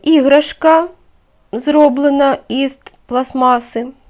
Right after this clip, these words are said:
гумка, якою ви користуєтеся на уроках, і поролон. От зараз спробуйте.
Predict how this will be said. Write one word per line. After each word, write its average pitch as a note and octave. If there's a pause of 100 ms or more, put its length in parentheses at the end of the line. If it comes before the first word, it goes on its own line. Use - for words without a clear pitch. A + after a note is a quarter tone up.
(840)
гумка, C#4
якою D4+
ви D4
користуєтеся C4+
на C4
уроках, B3+ (920)
і D#4 (840)
поролон. G4+ (2000)
От G4+
зараз C#4
спробуйте. D4